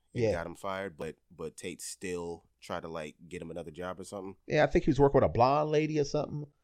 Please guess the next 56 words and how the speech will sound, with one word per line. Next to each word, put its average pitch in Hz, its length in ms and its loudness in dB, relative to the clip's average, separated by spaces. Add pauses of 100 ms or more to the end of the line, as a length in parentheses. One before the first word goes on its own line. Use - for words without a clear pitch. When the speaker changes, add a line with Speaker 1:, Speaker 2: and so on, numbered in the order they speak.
(240)
Speaker 2:
I - 60 4
remember 190 240 8
he 202 60 8
was 175 100 6
supposed 170 200 6
to, 139 100 10
like, 131 220 8
Speaker 1:
Um, - 80 0
Speaker 2:
operate 143 400 10
the 127 160 8
hotels 139 480 6
overseas 127 880 0 (540)
or 104 80 2
Speaker 1:
Right. - 20 0
Speaker 2:
something 110 380 6
like 95 220 0
that. 87 260 -4 (260)
I, 196 180 -10
I 226 80 6
swear - 200 8
I - 20 12
should 147 160 4
have 117 80 4
Speaker 1:
I - 40 -6
Speaker 2:
started 131 220 4
Speaker 1:
forgot 78 180 -2
her 73 80 -10
name, 69 240 -12
too. 78 240 -14 (120)
Speaker 2:
go 131 140 8
back 131 180 10
and 120 80 2
watch 127 180 6
some 139 80 0
of 117 40 -2
these. 113 240 -6
I - 140 0
was 185 100 4
thinking 156 140 0
about 143 140 4
that 131 80 4
yesterday 131 280 2
'cause, 127 160 0
like, 123 300 2 (460)
for, 151 100 4
at 151 60 8
least 226 200 6
for 175 80 8
you, 196 220 2
you 180 160 0
got 151 160 12
a, 110 200 6 (180)
a - 120 0
fresher 170 400 8
memory 143 340 6
because 127 720 4